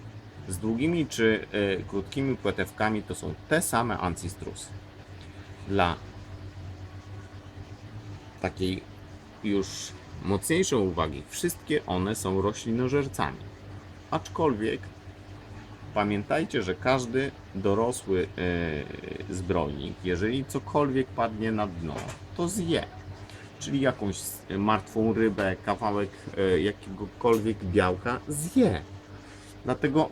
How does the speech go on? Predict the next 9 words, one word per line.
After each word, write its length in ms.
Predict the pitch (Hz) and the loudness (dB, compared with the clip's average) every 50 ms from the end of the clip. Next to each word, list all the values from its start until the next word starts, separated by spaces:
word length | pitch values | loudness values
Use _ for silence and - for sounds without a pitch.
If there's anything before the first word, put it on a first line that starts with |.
| - | 4
mówię, 320 | - 170 156 123 110 95 - - | 4 6 6 6 6 4 2 2
Ancistrusy 640 | 110 117 131 - 165 165 - - 262 247 - 196 - | 2 2 2 2 -2 -2 0 -2 -4 -2 0 -2 0
karmimy 520 | - 160 147 139 131 123 113 107 107 90 | 2 4 4 4 4 4 4 4 4 4
najczęściej, 1120 | 85 107 117 127 147 151 143 - - 104 87 85 71 67 - - - 82 71 85 107 120 131 - - - - - - - - - - - - - - | 4 4 4 4 4 2 2 2 2 2 4 2 2 -2 -6 -4 -2 0 0 2 0 0 -2 -4 -8 -16 -18 -18 -18 -18 -16 -16 -16 -16 -16 -8 -6
e, 80 | - 98 | -4 -4
pokarmami 760 | - - 123 120 - 127 113 120 123 131 131 135 127 107 101 | -4 -4 -6 0 2 4 4 6 6 4 4 6 6 6 6
roślinnymi, 880 | 110 110 - - - 110 104 104 101 98 92 82 76 78 80 76 - - - - - - - | 6 4 4 2 0 0 2 2 2 2 2 0 -2 -2 -4 -6 -6 -8 -12 -14 -10 -4 -2
typu 260 | 113 95 - 92 92 | -2 -2 -2 -4 -8
spirulina, 1000 | - - - 104 101 98 101 101 101 98 98 101 98 98 92 90 85 85 82 - | -8 -4 0 2 2 4 4 2 2 2 2 2 4 4 4 2 2 0 -2 -4